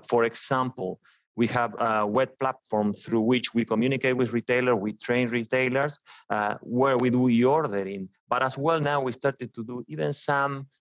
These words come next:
traditional sales force activity like merchandising, point of sale materials placement, and visibility being done by the retailer itself through our training and, and, and education, but as well by rewarding,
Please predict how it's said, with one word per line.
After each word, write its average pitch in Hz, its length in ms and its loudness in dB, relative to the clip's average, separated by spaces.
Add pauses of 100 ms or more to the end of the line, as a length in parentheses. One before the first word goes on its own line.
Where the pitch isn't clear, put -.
traditional 127 800 0 (220)
sales 160 440 0
force 131 260 0
activity 107 720 -4
like 95 280 -2
merchandising, 107 1000 0
point 110 260 0
of 104 80 -2
sale 107 220 0
materials 104 560 0
placement, 104 640 0
and 98 160 0
visibility 95 800 -6 (380)
being 135 240 4
done 127 300 2
by 131 180 0
the 123 160 0
retailer 101 400 -6
itself 90 580 -10
through 127 320 2
our 104 300 2
training 104 460 0
and, 95 180 -2
and, 92 240 -8
and 95 200 -10
education, 123 520 -4
but 101 100 0
as 101 120 -2
well 113 120 2
by 107 140 0
rewarding, 104 840 0